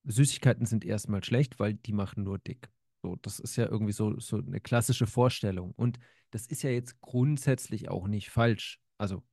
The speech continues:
klar können Süßigkeiten dick machen. So, äh, die, die wahrscheinlich in die Abnehmindustrie wenig passende Wahrheit ist aber halt auch, dass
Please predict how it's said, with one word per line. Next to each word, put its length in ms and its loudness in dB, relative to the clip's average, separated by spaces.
klar 380 4
können 440 6
Süßigkeiten 680 0
dick 220 2
machen. 260 -8
So, 240 -4
äh, 260 2
die, 300 2
die 340 -4
wahrscheinlich 520 2
in 80 2
die 140 0
Abnehmindustrie 1120 2
wenig 440 2
passende 480 4
Wahrheit 400 6
ist 180 -4
aber 280 0
halt 220 2
auch, 260 2
dass 360 -2